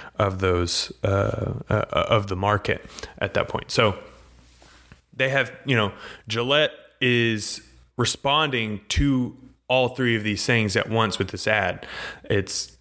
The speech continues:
great time to run a new campaign. The temperature's cooled a little bit,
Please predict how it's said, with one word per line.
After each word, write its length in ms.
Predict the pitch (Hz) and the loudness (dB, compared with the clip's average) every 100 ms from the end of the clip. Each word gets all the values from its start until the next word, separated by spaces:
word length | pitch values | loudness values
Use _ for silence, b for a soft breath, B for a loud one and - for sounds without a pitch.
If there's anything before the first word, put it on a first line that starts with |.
| - | -2
great 240 | 110 110 | 0 0
time 220 | 123 117 | 0 0
to 100 | 110 | 0
run 180 | 113 113 | 2 2
a 60 | 110 | 2
new 140 | 113 | 0
campaign. 580 | - 110 104 175 180 180 B B B B B _ _ _ _ | 0 -2 2 2 2 -2 B B B B B _ _ _ _
The 80 | 110 | -4
temperature's 520 | - 117 110 - 107 | 2 2 2 0 0
cooled 260 | - 160 160 | 0 0 2
a 40 | |
little 220 | 160 160 156 | 2 2 2
bit, 360 | 160 143 - | 2 0 -6